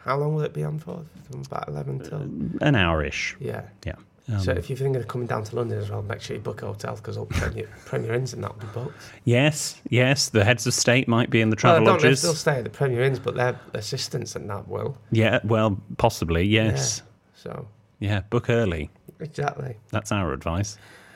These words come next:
Speaker 1: I was gonna ask you about the
Speaker 2: Hmm.
Speaker 1: coronation.
Speaker 2: Yes.
Speaker 1: Okay. Now, I've been glued to the T V and all the tradition
Speaker 2: Yeah.
Speaker 1: that we've seen over the past few days, um, especially in Scotland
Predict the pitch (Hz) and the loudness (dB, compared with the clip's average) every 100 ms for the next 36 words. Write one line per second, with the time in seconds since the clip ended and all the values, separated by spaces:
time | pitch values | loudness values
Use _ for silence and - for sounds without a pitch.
0 | - - 185 180 233 226 220 190 170 147 | -18 -2 0 4 6 4 4 0 4 2
1 | 139 - 147 - 147 143 139 131 - 104 | 2 -2 2 6 6 6 4 0 -6 -10
2 | 104 - 104 92 - - - 110 - 127 | -8 2 2 2 -4 -8 -10 -16 -6 0
3 | 131 131 - - _ _ _ _ 139 139 | 2 2 -2 -14 _ _ _ _ -4 -2
4 | 123 117 113 - _ _ - 147 147 143 | -2 -6 -8 -12 _ _ -6 -2 0 -2
5 | 139 - 117 107 - 117 110 107 110 117 | -6 -10 -10 -8 -10 -10 -10 -6 -4 -2
6 | 113 107 113 104 - - 107 - _ _ | -4 -6 -10 -10 -8 -10 -10 -14 _ _
7 | _ _ 110 85 - 104 104 - 110 104 | _ _ -4 -2 -2 -4 -6 -4 -2 -2
8 | 101 104 117 - - 113 113 101 104 107 | -4 -6 -10 -10 -10 -10 -8 -8 -8 -10
9 | - - - 104 - - 110 - 101 - | -14 -16 -14 -14 -14 -12 -10 -8 -8 -6
10 | 123 - 107 104 101 | -6 -4 -4 -4 -6